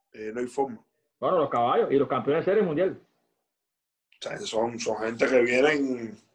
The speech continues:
Speaker 1: Es como un ejemplo, dice, "No, vienen un noveno inning y Chapman rele-, cerrando", y le dijo, "No." Eh, ¿cuántos jonrones han echado en la temporada? Si Chapman pichea setenta innings, mete ciento ochenta ponches.
Speaker 2: Claro.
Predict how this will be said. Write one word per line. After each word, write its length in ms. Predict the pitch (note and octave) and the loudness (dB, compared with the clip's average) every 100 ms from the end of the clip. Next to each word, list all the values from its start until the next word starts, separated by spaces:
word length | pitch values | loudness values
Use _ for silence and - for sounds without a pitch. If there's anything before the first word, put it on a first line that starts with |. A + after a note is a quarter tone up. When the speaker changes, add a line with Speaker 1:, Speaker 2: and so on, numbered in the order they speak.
| _ _ _ _ _ - - - - | _ _ _ _ _ -20 -20 -20 0
Speaker 1:
Es 120 | - | 4
como 240 | G#3 F#3+ | 8 8
un 80 | G3+ | 8
ejemplo, 220 | G3+ G#3 | 4 6
dice, 160 | F#3 D#3 | 4 2
"No, 300 | A3 F3+ - | -2 -2 -4
vienen 260 | B2 F#3+ G#3+ | -2 0 0
un 100 | G#3+ | -2
noveno 300 | G#3+ G#3+ G#3+ | -2 0 0
inning 140 | A3 G#3+ | 0 -2
y 20 | |
Chapman 300 | A3+ A3 G#3+ | -2 -2 -2
rele-, 240 | G3 G3+ F#3+ | -2 -4 -4
cerrando", 440 | G3+ G#3 B3+ A3+ | -6 -2 -2 0
y 40 | |
le 60 | F#3 | 0
dijo, 180 | A3 A3 | 2 2
"No." 120 | F3 - - _ _ _ _ _ _ _ _ _ _ _ _ _ _ _ | 0 -4 -10 _ _ _ _ _ _ _ _ _ _ _ _ _ _ _
Eh, 180 | A2+ A2+ | -12 -12
¿cuántos 420 | - C3+ D#3 F#3 F3+ | -4 -2 0 0 0
jonrones 380 | E3+ F#3+ F3+ | 2 2 0
han 100 | F3+ | 2
echado 300 | F#3 F3+ G3+ G3 | 2 4 2 4
en 60 | |
la 40 | F3+ | 4
temporada? 560 | E3+ D#3+ F3 - - _ _ _ _ _ _ _ _ | 2 2 0 0 -4 _ _ _ _ _ _ _ _
Si 180 | - C3+ | -10 -6
Chapman 280 | - F#3+ G3 | 2 4 6
pichea 760 | F3+ E3+ G#3 G#3+ G3 F#3+ F3+ F3 | 6 6 8 8 6 6 4 2
setenta 520 | F#3 F3+ G#3 G3+ G3+ | -2 0 0 0 0
innings, 180 | A3+ G3 | 0 -2
mete 360 | G3+ G#3+ F3+ _ - - | -2 -2 -4 _ -20 -10
ciento 320 | - E3+ D#3+ - - | -6 -4 -6 -6 2
ochenta 480 | D#3+ - G#3 G3+ - | 2 4 2 2 -2
ponches. 360 | E3 D3 - _ _ _ _ | -2 -4 -8 _ _ _ _
Speaker 2:
Claro. 320 | - A2 G2 | -14 -12 -14